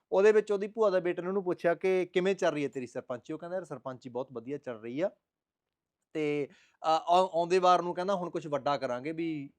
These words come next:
ਐਮ ਐਲ ਏ ਸ਼ਿਪ ਜਾਂ ਕੁਝ ਹੋਰ ਲੜਨੀ ਆ ਤੇ ਉਦੋਂ ਫਿਰ ਤੁਹਾਨੂੰ ਸਾਰਿਆਂ ਨੂੰ ਵੀ ਬਾਹਰੋਂ ਜਿਹੜਾ ਇੱਧਰ ਬੁਲਾਵਾਂਗੇ।" ਮਤਲਬ ਐਸਾ ਸੀ ਜਿਸ ਨੌਜਵਾਨ ਦੇ ਵਿੱਚ ਜਨੂੰਨ ਸੀ ਕੁਝ ਕਰਨ ਦਾ। ਪਹਿਲਾਂ ਉਹ ਆਪਣੇ ਪਿੰਡ ਨੂੰ ਇੱਕ ਮਾਡਲ ਬਣਾ-, ਮ-,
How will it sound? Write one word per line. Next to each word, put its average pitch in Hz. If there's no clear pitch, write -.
ਐਮ 143
ਐਲ 147
ਏ 147
ਸ਼ਿਪ 139
ਜਾਂ 139
ਕੁਝ 135
ਹੋਰ 135
ਲੜਨੀ 117
ਆ 156
ਤੇ 175
ਉਦੋਂ 151
ਫਿਰ 143
ਤੁਹਾਨੂੰ 139
ਸਾਰਿਆਂ 123
ਨੂੰ 143
ਵੀ 143
ਬਾਹਰੋਂ 123
ਜਿਹੜਾ 139
ਇੱਧਰ 165
ਬੁਲਾਵਾਂਗੇ।" 139
ਮਤਲਬ 214
ਐਸਾ 196
ਸੀ 226
ਜਿਸ 185
ਨੌਜਵਾਨ 175
ਦੇ 185
ਵਿੱਚ 190
ਜਨੂੰਨ 170
ਸੀ 202
ਕੁਝ 208
ਕਰਨ 170
ਦਾ। 147
ਪਹਿਲਾਂ 175
ਉਹ 233
ਆਪਣੇ 208
ਪਿੰਡ 170
ਨੂੰ 185
ਇੱਕ 196
ਮਾਡਲ 180
ਬਣਾ-, 151
ਮ-, 147